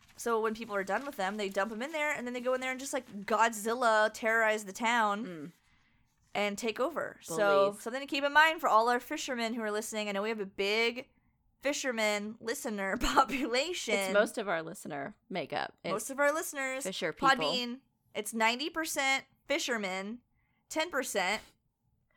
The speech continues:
Speaker 1: mental
Speaker 2: Other.
Speaker 1: illness.
Speaker 2: <laughs> Other.
Speaker 1: <laughs> Other
Speaker 2: You know,
Speaker 1: mental illness.
Speaker 2: it's remarkable, actually, that Podbean breaks down
Speaker 1: It knows.
Speaker 2: Yeah, the demographic that way into fi-, uh, people who fish and people who don't. It's, it's weird, but,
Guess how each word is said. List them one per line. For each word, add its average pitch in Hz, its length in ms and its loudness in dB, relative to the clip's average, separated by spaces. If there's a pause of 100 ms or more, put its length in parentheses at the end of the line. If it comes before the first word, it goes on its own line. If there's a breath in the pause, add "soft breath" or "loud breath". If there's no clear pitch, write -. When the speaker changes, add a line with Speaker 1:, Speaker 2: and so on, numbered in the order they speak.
(460)
Speaker 1:
mental 196 340 -2
Speaker 2:
Other. 190 320 10
Speaker 1:
illness. - 320 6
Speaker 2:
<laughs> - 20 -12
Other. 226 400 6
Speaker 1:
<laughs> - 760 -4
Other 226 240 8
Speaker 2:
You 254 60 10
know, 240 60 6
Speaker 1:
mental 220 280 2
illness. - 140 0 (120)
Speaker 2:
it's - 180 2
remarkable, 208 540 4
actually, 170 460 0
that 160 200 0
Podbean 180 520 0
breaks 175 320 -2
down 170 580 0
Speaker 1:
It 247 160 2
knows. 226 560 6
Speaker 2:
Yeah, 180 500 10
the 202 160 0
demographic 196 600 0
that - 160 0
way 240 280 0
into 220 260 -2
fi-, - 320 -2
uh, 185 80 2
people - 320 -4
who 190 100 -4
fish 185 360 -2
and 185 100 -8
people 226 240 -8
who 233 80 -4
don't. 151 260 0
It's, - 160 -2 (180)
it's 226 160 4
weird, 269 440 6
but, 180 320 4